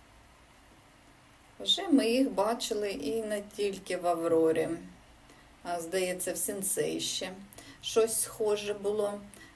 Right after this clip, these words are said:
Так, набір іграшок, сто сорок дев'ять гривень. Тут шість штучок. Так, це олень. Підставочка, а,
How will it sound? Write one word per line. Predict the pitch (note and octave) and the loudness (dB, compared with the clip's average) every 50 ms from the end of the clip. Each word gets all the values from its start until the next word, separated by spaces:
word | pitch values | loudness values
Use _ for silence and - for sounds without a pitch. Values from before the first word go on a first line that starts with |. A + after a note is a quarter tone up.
| - - - | -20 -16 -10
Так, | - G3 F#3+ F3+ F3+ - | -6 -6 -4 -6 -6 -6
набір | - A3 A3+ A3+ A3 G3+ F#3 F#3 F3 E3+ E3 - - - | -4 0 0 0 0 -2 -4 -2 0 0 0 0 -2 -4
іграшок, | - F#3 F3 E3+ E3+ F#3+ G3 G#3+ A#3 - - - D#4+ E4 - | -4 -4 -4 -4 -4 -2 -2 -2 0 -2 -2 -2 -4 -4 -4
сто | - - - - A#3 | -6 -6 -4 -4 -4
сорок | A3+ - - A3 G#3+ G#3 G3 G3 - | -2 0 0 0 2 0 0 -2 -4
дев'ять | G3 F#3+ G3+ G3+ G#3 G3+ G3 G3+ G3 G#3 - - - - - - - - - - - - - - - - - - - - - | -4 0 2 2 2 2 0 -2 -4 -4 -6 -10 -16 -18 -20 -20 -20 -20 -20 -20 -20 -20 -20 -20 -20 -20 -20 -20 -20 -20 -16
гривень. | - F#3+ G3 A3 G#3 G#3 G#3 G3+ G#3 G#3 A3+ | -14 -10 -6 -2 0 2 2 2 0 -2 0
Тут | A#3+ C4 B3 - | 2 0 2 2
шість | - - A#3+ G#3 - - | 0 0 0 -2 -2 -4
штучок. | - - - C#4+ E4 - - - - C#4 C#4 - - - - - - - - - - - - - - - - - - - - - | -6 -6 -4 -6 -6 -6 -6 -4 -2 -2 -2 -2 -6 -18 -20 -20 -20 -20 -20 -20 -20 -20 -20 -20 -20 -20 -20 -20 -20 -20 -20 -12
Так, | - - G#3+ G#3 G#3+ G#3 G#3 G#3 - - | -8 -6 -6 -6 -8 -12 -14 -14 -10 -6
це | - - F#4+ - - - | -2 -2 -2 -2 -2 -4
олень. | - - F#3 F3+ F#3 F#3 F#3+ G#3+ A#3+ C4 C4+ C#4 C#4 - - - - - - - - - - - - - - - - - - - - - | -4 -2 0 2 2 2 2 2 4 8 8 8 8 6 4 -8 -16 -18 -20 -20 -20 -20 -20 -20 -20 -20 -20 -20 -20 -20 -20 -20 -14 -10
Підставочка, | - B3 A#3 - - - - A#3+ A3+ A3+ A3 A3 A3 - - - A3 A3 - - - - - - - | -8 -6 -4 -4 -2 0 2 4 4 6 4 2 0 0 -4 -4 -6 -6 -8 -18 -20 -20 -20 -16 -10
а, | G3 G3 G3 | -6 -4 -4